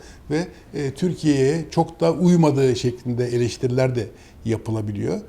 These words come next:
E, ancak bence bunlar yersiz tabii bu tip eleştiriler. Çünkü bu tip yönetmeliklere mutlaka ihtiyacımız var. E, bu yönetmelikler gerekiyor ve bizim de binalarımızı her ne olursa olsun bu yönetmeliklere uygun olarak inşa etmemiz gerekiyor.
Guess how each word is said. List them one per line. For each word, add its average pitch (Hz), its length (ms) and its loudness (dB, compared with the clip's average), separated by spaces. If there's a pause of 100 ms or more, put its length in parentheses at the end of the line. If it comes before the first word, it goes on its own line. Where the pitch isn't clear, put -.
(340)
E, 127 440 -6
ancak 151 440 -2
bence 147 320 2
bunlar 143 200 2
yersiz 131 480 2
tabii 104 260 -6
bu 104 40 -8
tip - 200 -14
eleştiriler. 110 480 -4
Çünkü 127 260 -8
bu 120 40 -8
tip - 220 -10
yönetmeliklere 117 580 -4
mutlaka 135 440 -4
ihtiyacımız 143 680 -4
var. 165 160 0 (580)
E, 123 340 0
bu 135 60 0
yönetmelikler 123 640 0
gerekiyor 127 680 0 (400)
ve 131 200 0
bizim 147 360 4
de 156 260 2 (360)
binalarımızı 127 920 2 (100)
her 135 340 0
ne 147 60 4
olursa 175 420 4
olsun 117 400 -2
bu 135 140 0
yönetmeliklere 123 680 -2
uygun 143 320 4
olarak 127 300 4 (560)
inşa 110 320 -4
etmemiz 104 420 -10
gerekiyor. 107 440 -10